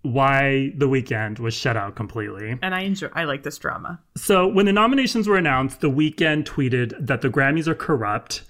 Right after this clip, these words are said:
Speaker 1: and they owe him and his fans, um, industry transparency.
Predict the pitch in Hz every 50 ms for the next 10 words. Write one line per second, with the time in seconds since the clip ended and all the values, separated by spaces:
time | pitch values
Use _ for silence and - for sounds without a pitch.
0 | - - - - - - - - 135 - - - - 131 131 123 143 185 190 196
1 | 202 - 151 151 151 143 - - - - - - 143 139 139 131 131 135 131 131
2 | 123 - - - - 127 120 110 107 104 107 110 - - _ 156 147 143 143 139
3 | - - - - 131 123 120 123 - - 120 113 110 110 - - - 117 107 92
4 | 90 92 - - - - 104 -